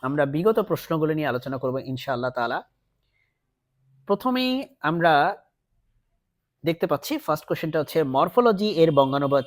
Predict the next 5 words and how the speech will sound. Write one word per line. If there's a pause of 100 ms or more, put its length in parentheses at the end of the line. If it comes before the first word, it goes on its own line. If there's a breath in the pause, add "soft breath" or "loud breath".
কি? (1700)
উত্তর (220)
ক, (720 loud breath)
রূপতত্ত্ব। (1200)
রূপতত্ত্বের